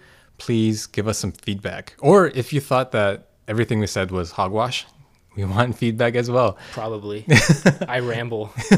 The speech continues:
Speaker 2: don't even know what I said, to
Speaker 1: No,
Speaker 2: be
Speaker 1: it was
Speaker 2: honest.
Speaker 1: great. <laughs> So y-, you can give us feedback in a couple of different ways. You can email us at I H T H T podcast at gmail dot com. I H T H T is the I Hope They Hear This abbreviated.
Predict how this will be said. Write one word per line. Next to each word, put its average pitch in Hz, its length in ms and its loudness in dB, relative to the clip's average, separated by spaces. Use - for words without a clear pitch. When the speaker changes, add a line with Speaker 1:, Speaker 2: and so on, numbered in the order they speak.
Speaker 2:
don't 135 140 -8
even 123 160 -2
know 113 140 -8
what 110 100 -8
I 101 100 -10
said, 107 320 -10
to 135 60 -2
Speaker 1:
No, 196 180 4
Speaker 2:
be 127 60 4
Speaker 1:
it 127 40 2
was 156 240 0
Speaker 2:
honest. 135 380 0
Speaker 1:
great. - 260 -2
<laughs> - 80 -20
So 143 260 6
y-, 143 60 4
you 151 300 4
can 160 440 2
give 135 180 6
us 143 140 4
feedback 127 360 0
in 113 120 2
a 104 60 0
couple 120 300 -2
of 104 80 2
different 104 280 -2
ways. 98 280 0
You 107 80 -8
can 127 120 -6
email 131 320 4
us 156 240 0
at 92 440 -2
I 101 180 0
H 95 380 -4
T 107 140 -2
H 98 240 -2
T 123 480 -4
podcast 104 440 -4
at 90 120 -6
gmail 98 260 -2
dot 85 160 -8
com. 98 300 -6
I 107 120 -2
H - 200 -2
T 113 80 -2
H 101 200 -2
T 101 160 -2
is 87 180 -4
the 85 200 -6
I 104 200 2
Hope 101 180 -2
They 90 140 -2
Hear 92 180 0
This 90 220 -2
abbreviated. 104 760 -4